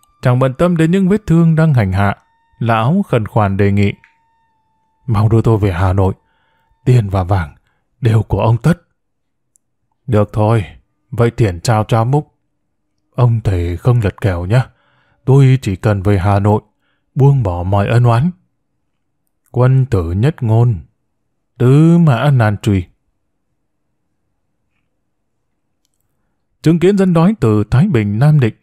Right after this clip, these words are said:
kéo về Hà Nội, nhiều người đã chết ngay trên đường vào thành phố.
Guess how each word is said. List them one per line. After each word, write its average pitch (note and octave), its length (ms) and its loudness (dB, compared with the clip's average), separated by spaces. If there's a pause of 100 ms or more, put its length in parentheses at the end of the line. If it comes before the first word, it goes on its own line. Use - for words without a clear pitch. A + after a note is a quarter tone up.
(120)
kéo C3+ 300 2
về G#2+ 140 0
Hà F#2+ 140 -2
Nội, F#2+ 240 -2 (640)
nhiều A#2+ 260 0
người C3 300 2
đã C3+ 140 -2
chết F#3+ 320 -4
ngay E3+ 220 2
trên F3+ 200 2
đường G2 260 -2
vào F#2+ 200 -2
thành G2 200 -2
phố. A#2 360 -2